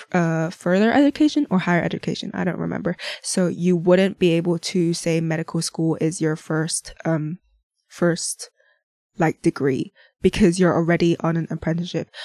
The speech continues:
So make sure not to sign on to any, like, one-year apprenticeships or any vocational courses.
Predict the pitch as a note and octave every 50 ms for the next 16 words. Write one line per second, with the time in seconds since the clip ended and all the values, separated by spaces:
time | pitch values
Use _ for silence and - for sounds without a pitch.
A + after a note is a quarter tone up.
0 | - - - - - F#3+ F#3 F3+ E3 - _ _ _ _ - G3+ A#3 C#4 - -
1 | - G3+ G3 G3 G3+ F#3+ F3+ F3 E3+ - - - G3+ F#3 F3 F3 E3+ E3+ E3+ E3
2 | - _ _ _ _ - - - - E3+ F3 F3 F3 E3+ E3+ E3+ E3 - F3+ -
3 | D#3+ E3 E3 D#3+ E3 C#3+ - - E3+ E3+ E3 E3 E3+ E3 D#3+ D#3 - D#3+ D3+ E3+
4 | E3+ - - E3 D#3 - - D#3+ D3+ E3+ E3 D#3+ - F3 E3+ - - E3+ D#3+ -
5 | - F3+ F3+ F3 - - F#3+ F#3 G3 - - G#3+ G#3 G#3+ A3 -